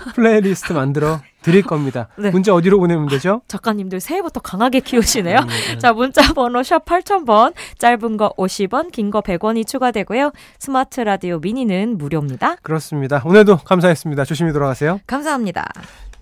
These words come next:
Speaker 1: 김윤아 음악평론가 보내드리면서 불독맨션 데스티니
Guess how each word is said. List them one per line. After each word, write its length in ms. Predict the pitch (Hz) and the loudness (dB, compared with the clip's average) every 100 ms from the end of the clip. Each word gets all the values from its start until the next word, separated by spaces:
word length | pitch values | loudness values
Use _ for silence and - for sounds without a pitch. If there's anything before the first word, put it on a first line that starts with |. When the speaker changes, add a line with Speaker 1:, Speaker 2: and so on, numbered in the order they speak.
| - | -4
Speaker 1:
김윤아 320 | 196 233 240 | 2 4 6
음악평론가 680 | 214 214 - 208 202 180 175 | 6 2 0 0 0 0 -2
보내드리면서 760 | 147 156 139 135 127 120 185 175 - | 0 -2 -2 -4 -4 -6 -8 -10 -4
불독맨션 840 | 143 147 139 117 110 127 180 202 - | -2 -2 -4 -6 -6 -8 -8 -8 -4
데스티니 520 | 165 - 151 131 | -4 -4 -8 -8